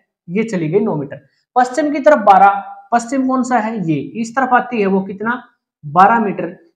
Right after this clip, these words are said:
तो बताना क्या है, जहां से उसने चलना शुरू किया था, चलना हमेशा कहां से शुरू करेंगे, सेंटर वाला, केंद्र बिंदु से चलना शुरू करेंगे। यहां से यहां तक की दूरी बतानी है। अब ये पाइथागोरस प्रमेय बन जाएगी, इसको मान लेते हैं एक्स।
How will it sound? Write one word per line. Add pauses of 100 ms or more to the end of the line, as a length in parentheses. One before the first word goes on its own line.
तो
बताना
क्या
है,
जहां
से
उसने
चलना
शुरू
किया
था,
चलना
हमेशा
कहां
से
शुरू
करेंगे, (380)
सेंटर
वाला,
केंद्र
बिंदु
से
चलना
शुरू
करेंगे। (440)
यहां
से
यहां
तक
की
दूरी
बतानी
है।
अब
ये
पाइथागोरस
प्रमेय
बन
जाएगी,
इसको
मान
लेते
हैं
एक्स।